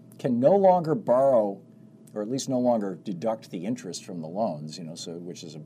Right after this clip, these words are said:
pretty important thing, can no longer borrow on a second mortgage in order to put their kids through school, can no longer borrow on a second mortgage to pay off obscene credit card,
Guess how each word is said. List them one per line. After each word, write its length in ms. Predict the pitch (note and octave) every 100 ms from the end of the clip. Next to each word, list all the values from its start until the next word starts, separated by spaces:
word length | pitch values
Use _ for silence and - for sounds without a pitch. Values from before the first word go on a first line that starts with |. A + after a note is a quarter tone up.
| -
pretty 160 | - B2+
important 440 | D#2+ - E2+ D#2
thing, 240 | - C3 D#2 - - - - -
can 180 | B2 A#2
no 160 | C#3
longer 380 | G3 F#3+ F3 D#3
borrow 400 | A#2+ B2+ A#2 A2+
on 100 | G#2
a 60 | G2
second 360 | - D3+ D#3+
mortgage 540 | C#3 G2 D#2 D#2+ - - - - -
in 140 | A2+ B2
order 280 | C3 C#3+ C#3+
to 60 |
put 200 | - C#3+
their 100 | B2+
kids 240 | - A#2+ G2+
through 160 | A2+
school, 420 | G#2+ - F#2+ C2 - - - - - - -
can 180 | C3 A2+
no 140 | D3+
longer 320 | F3+ F#3 E3
borrow 380 | D3 C3 B2 A#2+
on 120 | A#2
a 60 | G#2
second 340 | - G#2 B2
mortgage 480 | A#2 A2 G2 F2 - - - -
to 80 | A2
pay 240 | - D#3+
off 280 | C3+ B2 A2+
obscene 520 | A#2 - - D3 C3
credit 320 | A#2+ C#3 B2
card, 400 | A2+ A2+ G2+ F#2